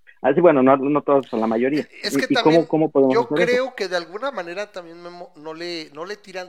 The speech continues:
Speaker 2: tanto a lo de la inmunidad de rebaño, porque tampoco, todavía no hay suficientes pruebas de cuánto duran los, o sea, ¿tienes anticuerpos? ¿Te hace inmune? Sí, no. ¿Cuánto tiempo dura la inmunidad?
Speaker 1: Claro.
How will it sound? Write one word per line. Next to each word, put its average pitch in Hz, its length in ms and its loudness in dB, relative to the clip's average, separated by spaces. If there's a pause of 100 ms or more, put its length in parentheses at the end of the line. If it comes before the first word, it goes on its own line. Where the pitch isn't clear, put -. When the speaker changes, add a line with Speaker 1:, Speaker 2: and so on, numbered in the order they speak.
Speaker 2:
tanto 165 340 -12
a 165 40 -10
lo 143 180 -14
de 127 140 -16
la 117 680 -18
inmunidad 123 360 -16
de 139 60 -10
rebaño, 143 380 -16 (520)
porque 143 220 -12
tampoco, 175 500 -8
todavía 226 260 -8
no 226 60 -12
hay 226 60 -12
suficientes 196 380 -16
pruebas 196 280 -6
de 165 100 -10
cuánto 190 400 -6
duran 180 280 -6
los, 151 140 -16
o 139 160 -16
sea, 170 140 -8 (340)
¿tienes 190 220 -12
anticuerpos? 175 680 -12 (100)
¿Te 180 80 -6
hace 175 180 -10
inmune? 185 300 -16
Sí, 160 360 -18 (320)
no. 139 260 -12 (240)
¿Cuánto 202 340 -2
tiempo 196 380 -10
dura 156 200 -10
la 147 60 -14
inmunidad? 123 540 -16
Speaker 1:
Claro. 113 300 4